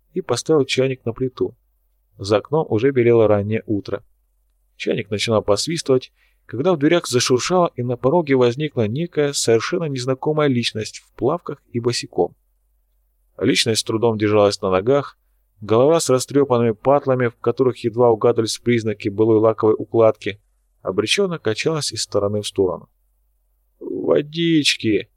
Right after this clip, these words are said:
безнадёжно простонала личность, вцепившись в притолку, чтобы не рухнуть на пол.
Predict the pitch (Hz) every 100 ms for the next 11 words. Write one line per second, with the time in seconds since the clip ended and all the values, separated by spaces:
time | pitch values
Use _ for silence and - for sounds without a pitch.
0 | _ _ _ _ _ _ - 110 104 110
1 | 131 117 113 - 107 - 107 107 104 139
2 | 131 123 - - - 113 123 117 104 -
3 | - 135 135 123 - 113 - 101 104 107
4 | 104 - 98 - 90 - -